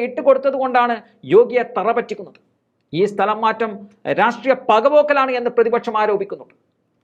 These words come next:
ഈ ഉദ്യോഗസ്ഥരെയെല്ലാം അവരുടെ ഇഷ്ടപ്രകാരം പ്രവർത്തിക്കണമെന്ന് സർക്കാർ ആഗ്രഹിക്കുന്നു. അവരുടെ മേൽ വ്യക്തമായ സമ്മർദ്ദമുണ്ടായിരുന്നു. ഇന്ത്യൻ തെരഞ്ഞെടുപ്പ് കമ്മീഷൻ മാർഗനിർദ്ദേശങ്ങൾക്കനുസൃതമായി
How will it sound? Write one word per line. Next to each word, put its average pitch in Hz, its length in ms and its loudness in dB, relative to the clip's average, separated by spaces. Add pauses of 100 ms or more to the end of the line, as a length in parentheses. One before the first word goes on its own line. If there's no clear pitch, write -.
ഈ 170 180 -2
ഉദ്യോഗസ്ഥരെയെല്ലാം 214 1040 2
അവരുടെ 208 260 0 (140)
ഇഷ്ടപ്രകാരം 220 600 0 (360)
പ്രവർത്തിക്കണമെന്ന് 269 720 0
സർക്കാർ 247 380 2
ആഗ്രഹിക്കുന്നു. 208 520 0 (1200)
അവരുടെ 311 300 4
മേൽ 294 160 2
വ്യക്തമായ 277 480 2 (120)
സമ്മർദ്ദമുണ്ടായിരുന്നു. 247 760 -2 (580)
ഇന്ത്യൻ 240 320 0
തെരഞ്ഞെടുപ്പ് 240 460 2
കമ്മീഷൻ 247 320 -2 (100)
മാർഗനിർദ്ദേശങ്ങൾക്കനുസൃതമായി 247 1500 2